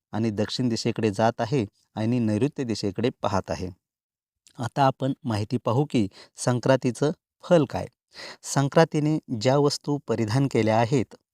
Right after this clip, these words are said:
त्या वस्तू महाग होतील. ज्या ठिकाणी ती होती आणि ज्या ठिकाणावरून आली, त्या ठिकाणची जनता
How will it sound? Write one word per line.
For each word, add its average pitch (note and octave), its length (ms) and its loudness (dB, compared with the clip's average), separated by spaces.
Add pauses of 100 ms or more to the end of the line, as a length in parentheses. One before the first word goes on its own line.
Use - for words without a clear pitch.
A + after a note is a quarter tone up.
(120)
त्या B2 140 4
वस्तू B2 520 -2
महाग B2 360 0
होतील. G2+ 400 -8 (540)
ज्या D3 180 8
ठिकाणी C#3 480 4 (120)
ती C3+ 120 4
होती C3 380 4
आणि G#2+ 180 2
ज्या B2+ 120 6
ठिकाणावरून C3 640 0 (100)
आली, A#2+ 220 0 (300)
त्या A#2+ 120 2
ठिकाणची B2+ 560 0
जनता B2+ 400 2